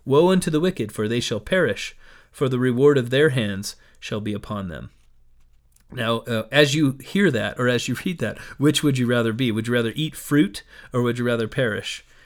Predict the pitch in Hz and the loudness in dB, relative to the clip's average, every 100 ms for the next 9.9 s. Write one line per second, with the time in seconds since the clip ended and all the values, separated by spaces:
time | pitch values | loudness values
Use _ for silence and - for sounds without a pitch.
0 | _ 113 113 107 104 127 113 107 110 127 | _ -6 -4 -4 -2 0 0 -2 -2 -4
1 | 131 120 - 117 107 104 98 - _ _ | -2 -4 -4 -4 -4 -6 -8 -16 _ _
2 | - _ - - _ - - - 123 - | -20 _ -20 -20 _ -20 -20 -12 -12 -8
3 | 135 127 131 127 123 120 147 - 117 107 | -4 -2 0 -2 0 0 0 -2 -4 -2
4 | 147 120 107 - - 135 135 135 123 120 | 0 0 -2 -12 -8 0 0 2 0 0
5 | 127 - 147 139 135 123 123 120 - 104 | -2 -2 0 2 2 0 0 -2 -4 -8
6 | 104 127 117 - - 113 104 - - - | -4 -4 -6 -10 -8 -4 -4 -4 -8 -10
7 | - - - 117 107 101 - - 104 _ | -20 -20 -16 -8 -6 -6 -8 -10 -10 _
8 | _ - - - 120 107 - 143 143 139 | _ -20 -20 -10 -6 -6 -6 -4 -2 -2
9 | - 135 123 117 107 110 117 151 | -2 -2 -2 -4 -4 -4 -2 -4